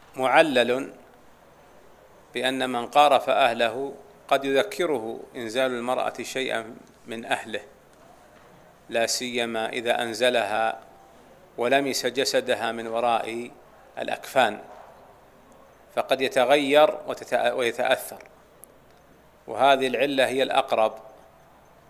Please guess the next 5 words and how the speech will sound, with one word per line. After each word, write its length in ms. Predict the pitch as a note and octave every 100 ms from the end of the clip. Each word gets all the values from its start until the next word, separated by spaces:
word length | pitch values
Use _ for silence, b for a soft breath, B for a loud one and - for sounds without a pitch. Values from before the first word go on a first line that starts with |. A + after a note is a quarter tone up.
| _
ولهذا 560 | A#2+ A#2 A2 C3 B2+ B2+
يتولى 480 | A#2+ B2+ C#3 C#3 B2
المرأة 480 | A#2+ B2 - E3 C#3 B2+ - C3+
أهلها 580 | A2+ A#2+ A2 B2+ B2+
ومحارمها، 920 | B2+ B2 A2+ - A#2 C#3 B2+ A2 A#2